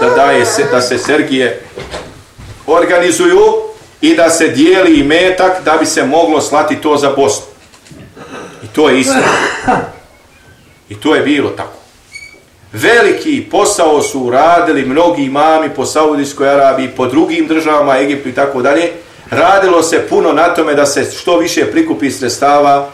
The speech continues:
i da se pomaže taj naš narod. I jedan, jedan detalj sa, iz jedne te, od tih džamija, kako su ispričali kasnije ljudi koji su bili svjedoci,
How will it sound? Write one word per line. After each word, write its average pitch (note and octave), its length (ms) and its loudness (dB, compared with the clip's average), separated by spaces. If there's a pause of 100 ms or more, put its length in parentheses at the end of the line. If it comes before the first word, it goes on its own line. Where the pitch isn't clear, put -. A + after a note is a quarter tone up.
(160)
i A#2 80 -6
da C3+ 120 0
se - 200 -6
pomaže C3+ 500 0
taj B2 240 0
naš A#2+ 240 -4
narod. C3 360 0 (1800)
I F#3 260 -2
jedan, A3 360 2 (120)
jedan G3 360 2
detalj F#3+ 420 2
sa, - 140 0
iz E3+ 340 0
jedne F3+ 380 2
te, E3 300 0
od D3+ 180 0
tih F3+ 240 -4
džamija, E3+ 760 2 (600)
kako D#3+ 260 0
su D#3+ 140 0
ispričali D3 640 0
kasnije D#3+ 380 2
ljudi D#3 320 2
koji C#3 140 4
su C#3 140 -2
bili C#3+ 260 2
svjedoci, D#3+ 520 0